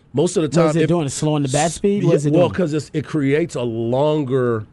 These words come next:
Speaker 1: swing.
Speaker 2: Yeah, yeah, yeah.
Speaker 1: It
Speaker 2: Overall.
Speaker 1: creates a
Speaker 2: Mm.
Speaker 1: longer swing 'cause he's gotta try to play catch up, and when you're trying to play catch
Speaker 2: Especially
Speaker 1: up,
Speaker 2: against some,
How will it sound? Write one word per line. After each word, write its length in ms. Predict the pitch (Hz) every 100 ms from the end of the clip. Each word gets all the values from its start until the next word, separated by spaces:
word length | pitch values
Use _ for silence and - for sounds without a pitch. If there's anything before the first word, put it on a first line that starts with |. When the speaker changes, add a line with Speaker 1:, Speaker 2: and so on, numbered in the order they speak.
| _ _
Speaker 1:
swing. 520 | - - 139 143 95
Speaker 2:
Yeah, 140 | 139
yeah, 140 | 135 127
yeah. 220 | 123 101 -
Speaker 1:
It 40 |
Speaker 2:
Overall. 100 | 127
Speaker 1:
creates 420 | 139 143 151 160 156
a 20 |
Speaker 2:
Mm. 220 | 127 127
Speaker 1:
longer 360 | 135 147 135 127
swing 320 | - 160 147
'cause 200 | 151 120
he's 120 | 165
gotta 220 | 160 127
try 200 | 123 151
to 80 | 131
play 200 | 113 120
catch 320 | 98 196 202
up, 180 | 143 120
and 140 | 123 120
when 100 | 131
you're 120 | 151
trying 200 | 175 139
to 60 |
play 160 | 107 131
catch 200 | - 247
Speaker 2:
Especially 380 | 262 156 147 151
Speaker 1:
up, 40 |
Speaker 2:
against 220 | 143 147 -
some, 200 | 135